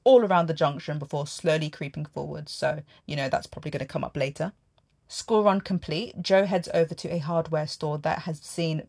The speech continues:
better days and has a pointed moment with a police officer who thinks he is trespassing.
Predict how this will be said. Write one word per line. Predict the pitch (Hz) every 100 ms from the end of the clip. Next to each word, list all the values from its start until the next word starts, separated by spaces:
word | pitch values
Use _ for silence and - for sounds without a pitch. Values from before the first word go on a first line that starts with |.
| -
better | 185 -
days | 160 147 156 151 - - -
and | 165
has | 165 -
a |
pointed | 160 - 202 196
moment | 170 147 147
with | -
a | 147
police | 147 - 151
officer | - 147 160 -
who | -
thinks | - 151 -
he | - 147
is | 156 -
trespassing. | - 156 - - - - - 170